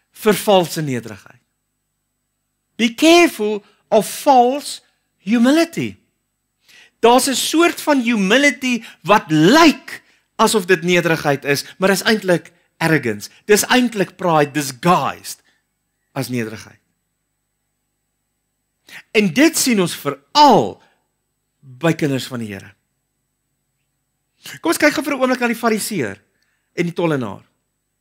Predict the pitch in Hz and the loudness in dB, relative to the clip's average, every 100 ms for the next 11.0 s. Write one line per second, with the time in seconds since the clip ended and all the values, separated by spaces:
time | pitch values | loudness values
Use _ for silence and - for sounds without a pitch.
0 | _ _ _ _ _ _ _ _ _ - | _ _ _ _ _ _ _ _ _ -8
1 | 233 240 226 277 277 233 220 170 202 - | -2 0 0 2 2 2 0 0 -8 -8
2 | 254 247 226 190 180 156 135 - 143 131 | -4 -4 -4 -6 -8 -8 -12 -12 -10 -8
3 | 117 110 113 - 107 92 98 _ _ _ | -6 -6 -8 -10 -12 -12 -18 _ _ _
4 | _ _ _ _ _ _ _ _ _ _ | _ _ _ _ _ _ _ _ _ _
5 | _ _ 240 214 220 302 226 202 269 - | _ _ 0 2 2 2 2 4 4 0
6 | 165 101 - _ _ _ _ _ _ _ | -4 -6 -8 _ _ _ _ _ _ _
7 | _ _ 151 226 294 294 - 320 277 156 | _ _ 4 6 6 2 2 4 4 2
8 | 214 269 127 113 156 - - - 196 202 | 2 2 2 0 0 -4 -16 -2 0 0
9 | 208 202 220 220 - 285 214 - 196 - | -4 -4 -6 -2 4 4 4 0 -8 -8
10 | 170 - 175 156 131 113 101 98 - _ | -14 -6 -2 0 0 -4 -8 -12 -18 _